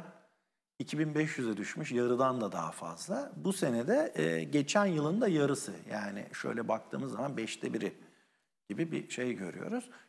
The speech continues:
Şimdi bakın yabancılara satışları biraz daha uzun dönemli bir grafikle bakarsak şunu göreceğiz. Mevzuatla ilgili değişiklikler etkiliyor.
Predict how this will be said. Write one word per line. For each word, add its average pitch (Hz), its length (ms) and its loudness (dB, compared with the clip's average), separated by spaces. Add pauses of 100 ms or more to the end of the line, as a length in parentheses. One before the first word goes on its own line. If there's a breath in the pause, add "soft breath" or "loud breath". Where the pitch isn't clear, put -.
Şimdi 101 160 0
bakın 165 200 2
yabancılara 180 540 2
satışları 165 560 -4
biraz 185 300 2
daha 143 200 2
uzun 160 280 -4
dönemli 127 360 -2
bir - 80 -6
grafikle 135 440 -4
bakarsak 160 420 -4
şunu 165 200 -4
göreceğiz. 101 340 -8 (320 soft breath)
Mevzuatla 180 580 2
ilgili 117 440 -4
değişiklikler - 840 -4 (140)
etkiliyor. 98 640 -6